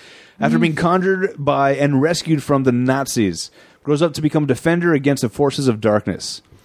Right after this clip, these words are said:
Speaker 1: Have you ever seen this movie before?
Speaker 2: Well, the, I'm, I'm just wondering, like, um,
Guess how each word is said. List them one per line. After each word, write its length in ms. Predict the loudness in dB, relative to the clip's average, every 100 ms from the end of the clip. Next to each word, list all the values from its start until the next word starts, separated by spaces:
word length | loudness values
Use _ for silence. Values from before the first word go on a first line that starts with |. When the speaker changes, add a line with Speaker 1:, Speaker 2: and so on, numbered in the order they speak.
| -20 _ _ _ -4
Speaker 1:
Have 140 | 0
you 80 | 2
ever 100 | 2
seen 160 | 0
this 100 | 0
movie 180 | 0 0
before? 600 | -2 -4 -2 0 0 -4 -16 -20 -18 -2
Speaker 2:
Well, 300 | 0 0 -2
the, 380 | -2 -2 -4 -2
I'm, 180 | -2 -2
I'm 180 | -2
just 120 | -4 -2
wondering, 380 | -2 -2 -4 -4
like, 220 | -6 -8 _ -10
um, 460 | -6 -4 -6 -10